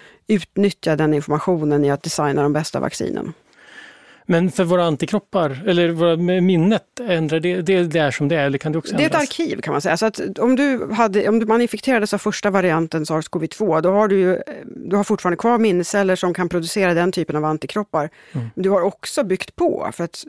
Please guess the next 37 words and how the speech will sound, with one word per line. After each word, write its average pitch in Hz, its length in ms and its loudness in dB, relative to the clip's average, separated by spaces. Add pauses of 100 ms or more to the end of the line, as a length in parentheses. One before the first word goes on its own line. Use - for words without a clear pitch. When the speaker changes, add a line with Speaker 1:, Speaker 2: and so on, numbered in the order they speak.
Speaker 1:
du 170 100 -4
har 170 60 2
Speaker 2:
Mm. 131 100 0
Speaker 1:
kanske 180 220 -2
vaccinerat 190 560 -2
dig 175 100 -2
med 165 140 -4
ett 156 60 -2
uppdaterat 165 420 -6
vaccin 220 520 0
eller 160 200 -2
fått - 380 -10 (500)
en 175 180 0
infektion 170 460 -2
med 160 100 2
omikron. 196 640 0 (480)
Så - 120 -2
arkivet 196 480 0
byggs 175 260 -2 (260)
upp. - 420 -4
Och - 240 -2
det, 269 340 0
det, 240 240 -2
där 262 180 0
ser 254 240 0
man 220 200 2
ju 208 80 2
rätt 190 180 0
så - 100 -10
tydligt 185 360 -2
om 175 80 2
man 180 120 0
tittar 175 280 -4
på, 156 240 -4 (300)
eh, 180 240 0
immunsystemet 233 720 0
hos 185 280 -4